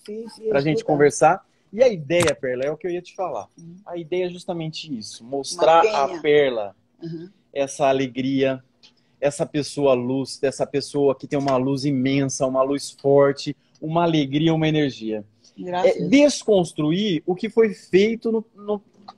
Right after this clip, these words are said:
Speaker 2: ou num passado muito recente. Porque, assim, você chegou a participar de alguns programas e eu, particularmente, como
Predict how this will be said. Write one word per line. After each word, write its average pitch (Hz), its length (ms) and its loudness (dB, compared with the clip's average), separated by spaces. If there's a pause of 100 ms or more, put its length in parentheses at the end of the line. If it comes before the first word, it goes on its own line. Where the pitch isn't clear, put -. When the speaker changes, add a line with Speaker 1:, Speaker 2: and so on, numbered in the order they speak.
(160)
Speaker 2:
ou 208 120 2
num 262 140 0
passado 240 360 4
muito 269 220 -4
recente. 180 520 -2 (400)
Porque, 240 200 -2
assim, 226 200 0
você 214 240 -2
chegou 190 260 2
a 160 60 4
participar 151 440 0
de 135 80 0
alguns 131 260 -2
programas 139 800 0 (260)
e 226 160 0
eu, 247 160 6
particularmente, 220 880 -2
como 196 360 -4